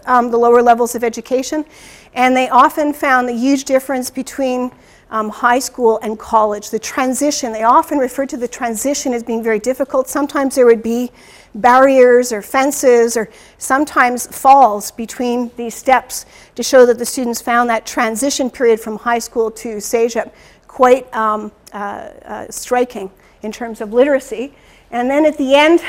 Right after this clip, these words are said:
you fall off into what's a cement mixer.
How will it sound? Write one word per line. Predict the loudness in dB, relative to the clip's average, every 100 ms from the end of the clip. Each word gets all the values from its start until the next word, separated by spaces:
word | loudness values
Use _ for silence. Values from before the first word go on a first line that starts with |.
| -10 -16 -20 -20 _ -14
you | -12
fall | -4 0 4
off | 4 4 2
into | -8 -8 -6
what's | -2 -2 -4
a |
cement | -6 -6 -6 -6
mixer. | -10 -6 -6